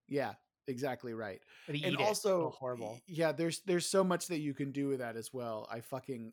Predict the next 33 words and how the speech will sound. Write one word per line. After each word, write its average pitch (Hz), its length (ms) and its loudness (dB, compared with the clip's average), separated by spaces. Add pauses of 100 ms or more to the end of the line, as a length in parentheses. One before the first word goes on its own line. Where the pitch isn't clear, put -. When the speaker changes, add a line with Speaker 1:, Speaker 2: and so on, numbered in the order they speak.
Speaker 1:
adore 120 300 -8
Speaker 2:
It's 120 160 -4
Speaker 1:
it. - 0 -
Speaker 2:
messed 120 240 -6
up. 117 220 -4
Speaker 1:
Yeah. 104 120 -12 (960)
Yeah. 92 220 -8 (1600)
All 147 120 4
right. 143 240 4 (520)
Uh, 147 560 6 (100)
events 165 540 2
are 156 220 6
out 156 200 4
of 135 140 0
the 139 100 -2
way. 160 720 2 (360)
Uh, 135 240 0 (420)
Daniel, 220 380 6
I 233 100 4
just 294 180 0
wanna 190 200 2
say 170 180 2
that's, 175 280 0
like, 175 340 0
that's 190 260 2
such 320 200 -2
a 185 60 2
fun 160 520 2 (100)
event. 143 480 -2
And 208 100 2
also, 240 380 4
uh, 185 40 4
we're, 180 200 4